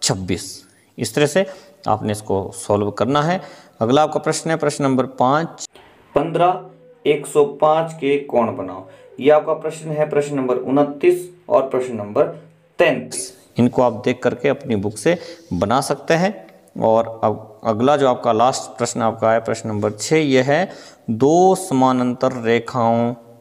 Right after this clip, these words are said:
एबीसीडी के बीच के कोण को बिना बढ़ाए हुए दो समान भागों में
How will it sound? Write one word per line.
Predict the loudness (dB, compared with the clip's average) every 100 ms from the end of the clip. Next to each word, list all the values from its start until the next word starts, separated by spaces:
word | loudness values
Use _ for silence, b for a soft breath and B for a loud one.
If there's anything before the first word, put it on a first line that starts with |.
| 2
एबीसीडी | 6 4 2 0 0 -2 -10 -20 _ -14 -8 0 2 4 2 0
के | 0 0 0 0 B B B -6
बीच | 0 4 6 4 2
के | -4 0 2
कोण | 0 -4 4 6 6 2
को | 0 0 0 -4 -10
बिना | -6 0 2 4 2
बढ़ाए | 2 2 4 4
हुए | 2 -2 -2 0 0 -2 B B B
दो | 0 2 4 2
समान | -2 -4 -2 -2 -2 -4
भागों | -4 -4 -2 -4
में | -2 -2